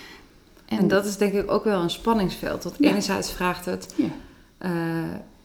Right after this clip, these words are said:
Speaker 2: therapeutische processen, zoals je dat beschrijft in die afhechting, kan ik me voorstellen, best heel veel tijd, omdat je ook eigenlijk in een rouw zit, in, in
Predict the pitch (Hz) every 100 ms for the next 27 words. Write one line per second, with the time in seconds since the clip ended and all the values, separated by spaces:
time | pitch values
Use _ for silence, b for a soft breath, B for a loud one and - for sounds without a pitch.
0 | - - 190 190 185 185 - - 170 -
1 | 196 226 240 226 202 - 185 185 185 -
2 | 180 180 196 175 - 202 220 214 - 214
3 | 233 339 B B B B - 170 156 220
4 | 226 208 196 180 - 175 160 165 226 226
5 | 185 160 170 - 170 220 233 226 185 -
6 | - - 156 - 175 165 170 175 196 214
7 | 233 262 - 202 190 185 175